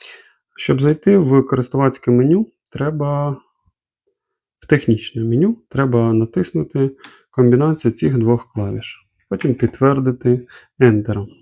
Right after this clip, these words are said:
Так, що ми бачимо перед собою? Є налаштування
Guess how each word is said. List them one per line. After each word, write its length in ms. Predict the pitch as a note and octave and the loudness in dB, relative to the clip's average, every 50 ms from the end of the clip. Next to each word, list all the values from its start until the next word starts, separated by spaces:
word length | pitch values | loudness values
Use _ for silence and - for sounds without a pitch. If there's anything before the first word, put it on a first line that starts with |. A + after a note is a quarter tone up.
| _ - - - - | _ -20 -12 -4 -2
Так, 240 | C3+ B2 A#2 - - | 0 0 0 -2 -4
що 180 | - - G3+ | -2 2 4
ми 120 | G3+ F#3+ F3 | 4 4 4
бачимо 420 | D#3+ D#3 D3+ C3+ - C#3 B2+ B2 | 4 0 -2 -2 0 0 0 0
перед 260 | B2 C3 B2 A#2+ A#2+ | 2 0 0 0 -2
собою? 400 | - - A#2 A2+ A2+ A2 G#2+ G#2+ - _ - - - - - - - _ _ - | -4 -6 -6 -4 -4 -6 -6 -8 -14 _ -20 -20 -20 -20 -20 -20 -20 _ _ -10
Є 360 | D3 D3 D3+ D#3 C#3+ B2 B2 - - | -4 -2 0 2 2 2 0 0 0
налаштування 840 | B2 A#2+ B2+ D3 E3 D#3+ D3+ - - - A#2+ A2+ A2+ G#2+ G#2 G#2+ A2 | 2 2 2 2 2 0 -2 -2 -2 -2 0 0 0 -2 -2 -6 -8